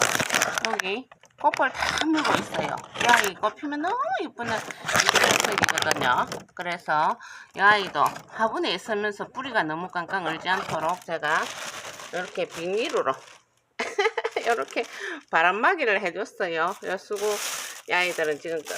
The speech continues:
이건 뭐 줄기만 있는 것 같아도 요렇게 새싹이 다 있거든요.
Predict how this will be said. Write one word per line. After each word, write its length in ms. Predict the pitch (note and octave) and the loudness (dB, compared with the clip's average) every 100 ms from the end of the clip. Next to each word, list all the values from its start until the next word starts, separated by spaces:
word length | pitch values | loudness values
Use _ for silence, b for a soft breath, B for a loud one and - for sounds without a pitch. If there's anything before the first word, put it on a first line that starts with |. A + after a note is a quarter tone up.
| - | -8
이건 400 | F#3+ F3+ F#3 D#3+ D#3 | -8 -6 -6 -6 -8
뭐 120 | E3 | -6
줄기만 520 | D#3 B3 C4 A3 D3+ C#3 | -6 -4 0 2 2 0
있는 220 | D#3+ F#3 | -6 -6
것 120 | E3+ | -4
같아도 420 | E3+ - G3+ E3 | -2 -2 -4 2
요렇게 1600 | C#3 D3+ D3+ - - - - D#3+ E3 F3 F#3+ G#3+ - - - A#3 A3+ - - - - | 4 4 0 -8 -10 -8 -6 -2 0 2 2 0 -4 -12 -2 0 0 -8 -18 -18 -12
새싹이 760 | B3 B3+ C4 B3 G#3 E3+ E3+ D#3 - - | -8 -4 -2 -4 -6 -8 -8 -10 -18 -20
다 220 | - - | -12 -10
있거든요. 640 | E3 G#3 A#3 A3 E3+ D3 | -10 -6 -4 -2 4 6